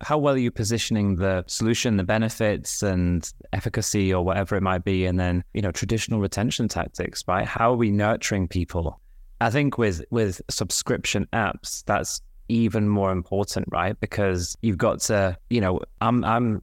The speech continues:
I'm like this. I'll, I'll download an app, I'll open it, I'll use it for a week, and I'll forget I've got it. Even if I love it, uh, you know, you, people get busy when it's like buying a physical product, and then you've,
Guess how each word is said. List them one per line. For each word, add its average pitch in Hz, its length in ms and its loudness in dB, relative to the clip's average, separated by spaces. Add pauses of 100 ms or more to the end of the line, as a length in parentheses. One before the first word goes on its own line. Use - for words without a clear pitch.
I'm 110 180 2
like 82 280 -2
this. - 420 -6 (220)
I'll, 101 180 2
I'll 101 200 0
download 104 500 2
an 92 100 0
app, 92 220 0 (100)
I'll 92 440 4
open 110 340 2
it, 98 200 -2 (200)
I'll 101 120 2
use 98 280 2
it 85 100 -2
for 101 140 -2
a 95 80 2
week, 95 260 0
and 98 80 0
I'll 90 80 0
forget - 420 -4 (200)
I've 87 140 -2
got 80 140 0
it. - 140 -4 (300)
Even 151 240 4
if 135 120 0
I 117 100 4
love 143 200 4
it, 80 220 0 (280)
uh, 107 280 2
you 120 100 0
know, 98 140 2
you, 104 240 0 (180)
people 120 240 0
get 104 220 0
busy 120 500 0
when 110 240 0
it's 107 160 -2
like 101 320 -2 (240)
buying 107 520 2
a 92 40 2
physical 92 480 -2
product, - 600 -2
and 95 100 2
then 92 200 2
you've, 90 260 0